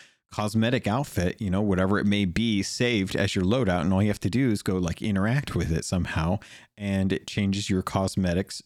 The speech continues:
to whatever that loadout is. And that way, like, you know, say you're playing around with something, or saying you're role playing and you wanna change it to your, you know,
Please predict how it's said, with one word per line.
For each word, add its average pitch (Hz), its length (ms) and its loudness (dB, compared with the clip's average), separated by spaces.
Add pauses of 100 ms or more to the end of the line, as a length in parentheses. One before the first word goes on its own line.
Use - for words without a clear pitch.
to 98 220 -2
whatever 95 420 2
that 90 260 -2
loadout 101 580 0
is. 95 480 -4
And 117 400 -2
that 104 300 2
way, 104 160 4
like, 95 260 0
you 151 100 -2
know, 101 140 -2 (100)
say - 140 -4
you're 113 160 0
playing 123 260 0
around 101 280 2
with 101 80 0
something, 113 280 -2
or 95 60 0
saying 110 220 0
you're 101 100 2
role 95 240 2
playing 95 340 -4 (120)
and 107 100 -6
you 107 80 0
wanna 110 220 2
change 104 260 0
it - 100 -4
to 98 280 0 (580)
your, 101 680 0
you 110 140 0
know, 90 200 0